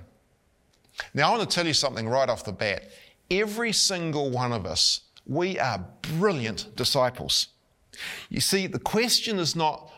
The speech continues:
whether you are a disciple. The question is, what kind of disciple are you? And I say that because every single one of us is a learner. Every single one of us is putting into our mind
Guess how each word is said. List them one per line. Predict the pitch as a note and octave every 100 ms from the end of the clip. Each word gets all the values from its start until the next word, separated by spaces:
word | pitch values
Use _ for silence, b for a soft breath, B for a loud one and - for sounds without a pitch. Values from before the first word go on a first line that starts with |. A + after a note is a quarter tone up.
| B -
whether | D3+ D#3+
you | C#3+ C3 -
are | D3+ G3 A3+
a | F3
disciple. | B2+ - G#2+ F#2+ - A1+ C#3 _ b b b
The | C3+
question | - F3+ G#3 - D3
is, | A#2+ A#2 - - _ _ _ _
what | C3 - -
kind | - - E3+ F3 F3+ C#3
of | A#2
disciple | A#2 G#2+ B2 A#2 A2+ A#2 -
are | B2+
you? | B2+ F#2 - - _ _ _ _ _ _ B B -
And | E3
I |
say | E3 B3 C#4+
that | A3+ D3+ -
because | - F3 C#3+ -
every | E3 G3
single | - G3 E3+
one | D3+ D#3+
of | B2
us | B2 - B -
is | C3
a | C#3
learner. | D3 D3+ C#3 E2+ - - _ _ _ B B -
Every | F3+ G#3
single | - G#3 F3+
one | D3+ D3
of | C3+
us | C3 -
is | C3+
putting | - - F#3+ F#3 G3
into | D#3 D#3+ D3+ -
our | C#3
mind | C3 C3 C3+ B2+ A#2+ B2+ D#3+